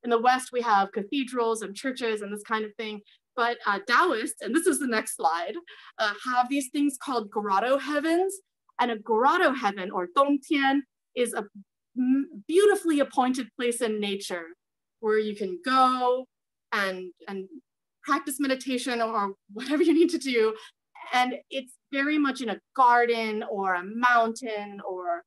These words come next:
park, somewhere scenic, wonderfully appointed to achieve your spiritual goals, but not, the alcoves themselves can be man-made, but it's very much not about being in a, like, a big enclosed cathedral like we might imagine a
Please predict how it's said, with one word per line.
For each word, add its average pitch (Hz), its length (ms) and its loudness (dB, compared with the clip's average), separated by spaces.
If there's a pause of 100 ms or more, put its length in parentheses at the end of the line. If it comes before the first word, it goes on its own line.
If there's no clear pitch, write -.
(420)
park, 180 340 0
somewhere 254 640 2 (440)
scenic, 294 380 4 (440)
wonderfully 285 540 2
appointed 226 720 -2 (120)
to 202 360 -4
achieve 220 300 -6
your 226 100 0
spiritual 214 560 -2
goals, 190 400 -4
but 196 160 -4
not, 226 420 2 (640)
the 254 160 -6
alcoves 320 440 2
themselves 254 540 2
can 320 160 0
be 320 140 2
man-made, 311 640 4
but 247 140 -6
it's 208 160 -10
very 233 280 0
much 220 400 -6 (240)
not 220 240 4
about 202 400 2
being 202 240 0
in 196 80 -6
a, 196 60 -6
like, 196 160 0
a 196 140 -4
big 208 160 4
enclosed 208 800 2 (340)
cathedral 254 560 0
like 208 160 0
we 214 80 6
might 208 180 0
imagine 202 420 -2
a 185 60 -6